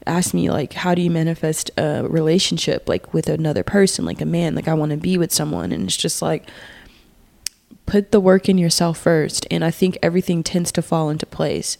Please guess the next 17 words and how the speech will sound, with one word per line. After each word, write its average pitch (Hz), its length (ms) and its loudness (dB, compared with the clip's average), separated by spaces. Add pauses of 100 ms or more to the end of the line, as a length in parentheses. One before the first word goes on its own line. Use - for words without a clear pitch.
And 180 160 2
if 175 160 0
you 170 100 0
want 185 280 4
it, 170 200 2 (400)
not 190 320 0
a 175 60 0
relationship, 170 640 2
but 175 100 0
if 170 140 -2
you 185 100 4
want 175 440 4 (360)
to 185 140 4
see 185 280 4
everything 220 640 4
that 190 140 2
you've 180 480 -2